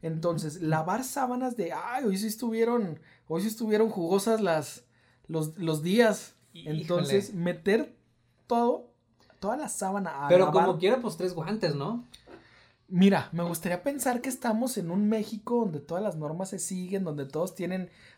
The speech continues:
Speaker 1: planes de acción y tienen todas las,
Speaker 2: Cierto.
Speaker 1: la calidad y los protocolos de salud y sanidad para realizarlos.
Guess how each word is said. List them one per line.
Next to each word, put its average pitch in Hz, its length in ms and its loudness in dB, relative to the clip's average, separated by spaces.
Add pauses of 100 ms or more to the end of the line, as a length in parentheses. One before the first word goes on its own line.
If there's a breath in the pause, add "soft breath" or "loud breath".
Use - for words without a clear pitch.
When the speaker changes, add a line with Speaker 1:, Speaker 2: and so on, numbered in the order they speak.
(140)
Speaker 1:
planes 175 380 0
de 180 80 0
acción 165 640 -2
y 156 140 -2
tienen 160 600 -6
todas 170 240 0
las, 160 200 -2
Speaker 2:
Cierto. 160 220 -2
Speaker 1:
la 156 160 2
calidad 156 580 2
y 202 80 -4
los 165 140 -6
protocolos 151 720 -4
de 143 240 -2
salud 143 320 -4
y 170 80 -4
sanidad 147 500 -4 (500 soft breath)
para 147 160 -2
realizarlos. 147 720 -6